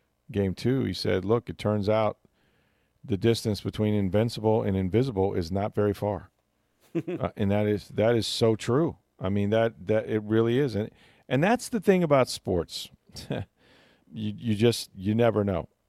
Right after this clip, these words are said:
Speaker 1: And that brings us to, uh, what was the biggest story, probably nationally, uh, certainly nationally, uh, in sports, and, uh, one that I think was captivating, uh, theater in a way, was, was Tiger Woods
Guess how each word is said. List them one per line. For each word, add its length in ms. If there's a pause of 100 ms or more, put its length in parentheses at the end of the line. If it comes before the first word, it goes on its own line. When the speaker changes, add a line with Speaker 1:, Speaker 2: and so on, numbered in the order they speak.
Speaker 1:
And 160
that 160
brings 240
us 180
to, 300
uh, 120
what 220
was 200
the 100
biggest 360
story, 420
probably 420
nationally, 720
uh, 60
certainly 400
nationally, 720 (100)
uh, 200 (180)
in 220
sports, 680
and, 600
uh, 360
one 520
that 200 (300)
I 120
think 240 (580)
was 220 (220)
captivating, 840
uh, 320
theater 540 (160)
in 100
a 60
way, 260
was, 260
was 160
Tiger 320
Woods 360